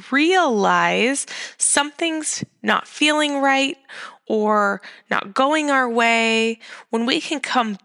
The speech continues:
back to this core anchor inside of us, we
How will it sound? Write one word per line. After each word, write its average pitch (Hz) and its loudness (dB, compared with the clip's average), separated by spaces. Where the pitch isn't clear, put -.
back 262 0
to - -2
this 208 -2
core - -2
anchor 208 -2
inside 220 0
of 202 0
us, 175 0
we 294 0